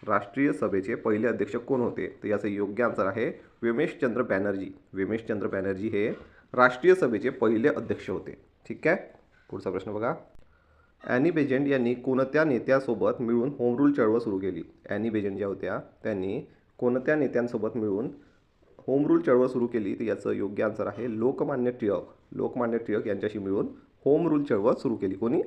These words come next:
ॲनी बेझंटनी. पुढचा प्रश्न बघा. कोणत्या, कोवॅक्सिन, कोवॅक्सिन ही लस कोणी तयार केली? कोवॅक्सिन जी लस आहे ती कोणी तयार केली आहे? तर याचं योग्य आन्सर आहे भारत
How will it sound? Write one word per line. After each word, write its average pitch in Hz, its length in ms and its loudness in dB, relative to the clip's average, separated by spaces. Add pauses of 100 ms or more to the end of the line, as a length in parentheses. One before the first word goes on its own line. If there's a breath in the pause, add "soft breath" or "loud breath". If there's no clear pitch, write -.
ॲनी 131 200 2
बेझंटनी. 92 380 -4 (960)
पुढचा - 200 -10
प्रश्न - 260 -14
बघा. 101 200 -8 (1000)
कोणत्या, 160 460 4
कोवॅक्सिन, 143 840 4 (180)
कोवॅक्सिन 143 460 4
ही 131 200 0
लस 113 260 2
कोणी 156 360 2
तयार 120 220 6
केली? 95 220 -4 (320)
कोवॅक्सिन 127 460 4
जी 113 160 0
लस 98 180 0
आहे 131 240 -2 (360 loud breath)
ती 135 60 -2
कोणी 127 380 2
तयार 143 160 6
केली 127 260 2
आहे? 120 140 4
तर - 100 -4
याचं 92 200 -2
योग्य 101 240 -2
आन्सर 101 220 -2
आहे 104 180 -4
भारत 117 380 -2